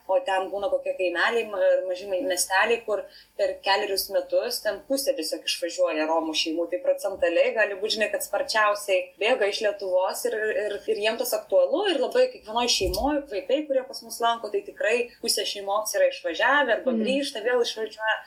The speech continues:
Speaker 1: Tas tiesiog, nu, aktualu buvo la-, ir, ir yra dabar bendruomeniai, tai aš pasirinkau visgi migracijų tą temą tokią.
Speaker 2: Toks ir, ir turbūt mažai labai ir tyrinėta apskritai.
Speaker 1: Na, nu jo, kažkiek yra to tokio dar, nu jo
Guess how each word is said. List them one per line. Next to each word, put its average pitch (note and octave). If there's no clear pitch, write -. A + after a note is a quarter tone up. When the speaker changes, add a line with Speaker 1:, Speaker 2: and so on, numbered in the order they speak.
Speaker 1:
Tas A#3+
tiesiog, A3
nu, D#4
aktualu C#4+
buvo E3+
la-, -
ir, F3
ir F3+
yra E3
dabar G#3+
bendruomeniai, A3
tai G#3+
aš G3
pasirinkau G3
visgi F#3
migracijų F#3
tą D3+
temą D#3
tokią. -
Speaker 2:
Toks A3
ir, A3
ir G#3
turbūt A#3
mažai A3
labai G#3+
ir A3
tyrinėta G#3+
apskritai. F#3
Speaker 1:
Na, A3
nu A#3+
jo, D4
kažkiek G#3
yra B3
to G#3
tokio F#3
dar, F#3
nu A#3
jo F#3